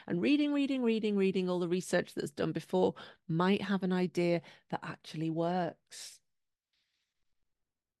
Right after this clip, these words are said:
Hmm, so this is my love letter to Sarah Siedelman. I will no doubt be working with you again through one of your, uh, art programs or something like that. And, uh, yeah,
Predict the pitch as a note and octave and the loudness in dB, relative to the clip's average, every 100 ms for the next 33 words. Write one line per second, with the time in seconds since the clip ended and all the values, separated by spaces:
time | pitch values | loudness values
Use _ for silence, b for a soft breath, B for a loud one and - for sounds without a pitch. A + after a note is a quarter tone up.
0 | _ - E4+ D#4 D4 C#4 B3+ A#3+ A3+ - | _ 2 6 8 8 6 4 4 4 4
1 | G#3 A#3 B3 C#4 C#4+ C4+ A#3+ A#3 G3+ - | 4 2 -2 0 2 2 2 0 -2 -8
2 | G3 G3 F3 F3 - A#3 A#3 A#3+ A#3 A#3 | -2 2 2 0 -2 -2 2 2 2 2
3 | A#3 - F3 F3 E3+ E3+ F3+ A3 C4 A#3 | 0 -2 -4 -4 -2 -2 2 2 4 6
4 | G3+ G3 F3+ F3 E3+ F#3 F3 D#3+ E3 D#3 | 4 4 2 2 2 -2 -2 -4 0 0
5 | - F#3+ F#3 F#3 F#3 - F3+ E3 F3+ F3+ | 2 2 2 2 -2 -4 -6 -4 -4 -6
6 | - F3 E3+ E3 E3 E3 E3 E3 - _ | -4 0 0 2 0 0 -2 -4 -8 _
7 | _ - F#3 F#3 - - F#3 F3+ F#3 F3+ | _ -6 -2 -2 -2 -2 -2 -2 -4 -6
8 | F3+ E3 F3+ D3+ E3 E3 D#3+ - F3 F3 | -8 -8 -10 -8 -8 -8 -10 -6 -4 -4
9 | - - b b b b - F3 F3 E3+ | -8 -20 b b b b -8 -6 -4 -4
10 | E3+ E3+ E3 F3+ F3 F3 F3 - F#3 D#4+ | -6 -8 -6 -4 -2 -4 -6 -2 4 8
11 | F#4+ | 8